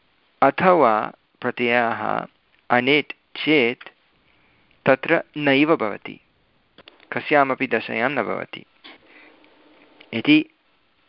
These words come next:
सारांशः। हम्म, तत्र वयं कथं ज्ञातुं शक्नुमः इति चेत् नाम प्रत्ययः, अत्र प्रत्ययः, कृट् प्रत्ययः, अ, सेट्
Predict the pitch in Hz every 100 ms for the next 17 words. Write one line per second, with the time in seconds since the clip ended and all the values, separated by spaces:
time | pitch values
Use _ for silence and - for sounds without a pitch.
0 | - 120 120 117 110 104 98 - _ _
1 | _ _ _ _ _ - 117 92 - -
2 | - - - 131 - 160 - - 139 151
3 | - 156 - 190 190 - _ _ 127 135
4 | - 147 143 - 131 - 127 107 107 110
5 | 117 - 156 120 - - _ 123 117 -
6 | _ 120 - 127 131 104 98 - - _
7 | _ - - - - - - - 135 170
8 | 165 - 147 143 143 156 202 151 113 113
9 | 143 - 165 - 156 - 127 120 117 123
10 | 135 156 - - - - - - - 123
11 | 113 107 - - - - 143 147